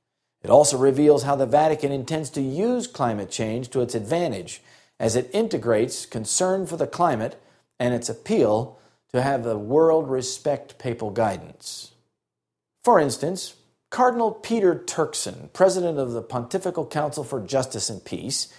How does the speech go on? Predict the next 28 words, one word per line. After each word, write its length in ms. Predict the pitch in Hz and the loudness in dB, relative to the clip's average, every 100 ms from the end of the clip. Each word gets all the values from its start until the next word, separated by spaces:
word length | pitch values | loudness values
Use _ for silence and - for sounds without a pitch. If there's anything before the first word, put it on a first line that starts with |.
| - _ - | -20 _ 6
gave 180 | 143 147 | 6 6
a 40 | |
speech 480 | 139 - 240 117 - | 4 2 2 2 -2
in 100 | 107 | -2
which 200 | 120 117 | -2 -2
he 60 | |
described 640 | 123 117 - - 175 202 165 | -4 -2 -2 2 4 4 2
the 80 | 127 | -2
broad 680 | 98 127 165 190 190 190 | 0 4 6 6 8 6
implications 760 | 190 180 180 - 160 117 120 120 | 4 2 -4 0 2 2 -2 -2
of 100 | 120 | 0
the 120 | 120 | 2
upcoming 520 | 131 131 135 120 120 | 0 0 -4 -2 -2
encyclical. 840 | 117 104 - - - 98 - - - _ _ _ _ _ _ - | -4 -6 0 0 0 -4 -6 -10 -16 _ _ _ _ _ _ 6
Turkson, 360 | 170 170 180 | 6 6 0
who 120 | 170 151 | 2 4
helped 260 | 147 170 | 2 2
the 80 | 147 | -4
Pope 320 | 120 123 123 | 0 0 2
develop 380 | 117 117 107 110 | -2 0 2 0
the 80 | 107 | -6
first 360 | - 113 104 | -2 -2 -2
draft 320 | - 110 107 107 | -2 0 0 -2
of 80 | |
the 80 | 98 | -4
encyclical, 580 | 98 92 113 - 113 147 | -6 -4 -4 -4 -4 -2
stressed 460 | 135 - 170 170 - | -2 0 2 2 0
that 220 | 139 | -2